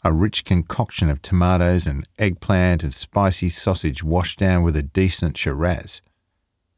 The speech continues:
He felt he was a little bit in love with her himself.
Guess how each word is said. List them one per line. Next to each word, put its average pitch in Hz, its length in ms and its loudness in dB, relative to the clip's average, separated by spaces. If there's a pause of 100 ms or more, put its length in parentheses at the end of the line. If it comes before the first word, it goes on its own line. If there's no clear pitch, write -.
(140)
He 87 140 -2
felt 104 440 -2
he 82 100 -2
was 76 120 -4
a 78 60 0
little 90 240 2
bit 78 160 0
in 73 180 0
love 92 220 -2
with 71 80 -4
her 71 120 -2
himself. - 600 -6